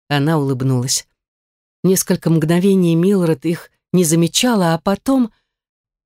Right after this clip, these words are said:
«А, Таби! Гвин!» Взвизгнув так громко, что Ноа охнул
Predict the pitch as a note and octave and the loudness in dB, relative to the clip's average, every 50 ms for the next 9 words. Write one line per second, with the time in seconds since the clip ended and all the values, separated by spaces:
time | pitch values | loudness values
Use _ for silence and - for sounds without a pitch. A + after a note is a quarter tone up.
0 | _ _ - D#4 E4 E4+ F4+ F4+ F4+ F4+ F4+ F4 E4 E4 D#4+ C#4 - _ _ _ | _ _ -2 0 0 2 2 2 2 2 2 0 0 0 -2 -4 -6 _ _ _
1 | _ _ _ _ G4+ F#4+ F4 F4 E4+ E4 C4 B3 C#4+ C4+ C4+ C4 B3 A3 - _ | _ _ _ _ 2 4 4 4 4 2 2 2 0 2 2 0 -2 -4 -6 _
2 | _ _ _ _ D4 C#4 E4+ F4 F4+ F4+ F4+ F4+ F4 E4+ E4 D4 C#4 B3+ A3 - | _ _ _ _ -2 -2 0 2 4 4 4 4 4 4 4 4 4 2 0 -4
3 | _ _ _ _ _ _ _ _ _ _ _ _ _ _ - G3 G#3+ G#3 G3+ A3 | _ _ _ _ _ _ _ _ _ _ _ _ _ _ -4 -2 0 0 0 2
4 | B3+ C4 A3+ F#3+ F3+ A3 A3 G#3 - - - A#3 A#3 G3 F#3 G#3 B3 C4 B3 A3 | 2 2 2 2 2 2 2 2 0 -2 -2 -2 0 0 0 2 2 2 2 0
5 | - - G3 F#3+ - - G#3+ G#3 G3+ G3 G#3+ A3 G#3 G3 F3+ D#3+ - - A3 B3 | 0 -2 -4 -4 -2 -2 0 0 2 2 2 2 2 2 0 0 0 0 0 0
6 | A#3+ - - G3+ F#3+ F3+ - | 0 -2 -2 -2 -2 -2 -4